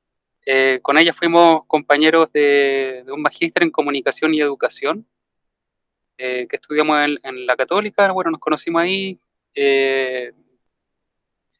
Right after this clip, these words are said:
y hemos tenido alguna experiencia de trabajo también anteriores, antes del libro, digamos, y bueno, yo sabía de,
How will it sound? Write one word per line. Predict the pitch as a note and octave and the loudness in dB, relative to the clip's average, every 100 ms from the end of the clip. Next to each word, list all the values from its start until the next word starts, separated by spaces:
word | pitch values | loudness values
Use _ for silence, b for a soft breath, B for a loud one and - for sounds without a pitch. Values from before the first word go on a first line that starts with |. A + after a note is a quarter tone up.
| _ _ _ - | _ _ _ -4
y | D3+ D#3+ D#3+ D#3+ D#3+ D#3 D#3 D3 D#3 | 2 4 6 4 2 2 0 0 0
hemos | D#3+ D#3 | 0 0
tenido | D3 D#3 | 2 2
alguna | D3+ D#3 D#3 | 2 2 2
experiencia | - D3 D#3 - D#3+ D3+ C#3+ | 0 0 0 2 2 4 4
de | C#3+ | 2
trabajo | - C#3 F3 - | 4 6 6 4
también | F3 F3 F3 | 2 4 4
anteriores, | E3+ E3 E3 F3 F3 F3 - _ _ _ | 2 -2 -6 -4 -2 -4 -6 _ _ _
antes | - E3 E3+ | 0 0 0
del | D#3+ D#3+ | -2 -2
libro, | F3 F#3+ F#3+ | -2 0 0
digamos, | F#3+ F#3+ G3+ G#3+ G#3 | 2 2 2 -2 -2
y | E3 F3 F3 E3+ E3+ E3 E3 D3+ D3+ _ _ _ _ _ _ - | -8 -6 -6 -6 -4 -4 -4 -4 -8 _ _ _ _ _ _ -2
bueno, | D3 C#3 | 2 6
yo | D3 | 4
sabía | - D3+ D#3+ | 4 2 4
de, | D#3 D3+ D3+ C#3+ | 6 6 6 2